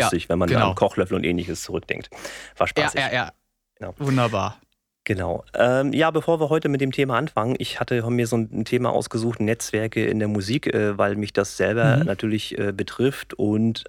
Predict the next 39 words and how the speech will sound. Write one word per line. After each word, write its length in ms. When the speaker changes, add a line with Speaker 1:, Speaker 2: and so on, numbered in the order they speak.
Speaker 1:
du 600
und 240
wir, 420
wir 240
jetzt 160
quasi 300
ein 80
eigenes 400
Netzwerk 380
geschaffen 600
haben, 320
sage 220
ich 80
jetzt 160
mal, 180
Speaker 2:
Mhm. 60
Speaker 1:
mit 260
der 300
Facebook-Gruppe 580
Original 460
und 80
Remix 320
und 60
Podcast. 520
Und 300
da 220
sind 200
wir 100
ja 80
mittlerweile 500
auch 160
fast 720
auf 140
vierhundert 720
Mitglieder. 600
Da 100
möchte 260
ich 140
mir 300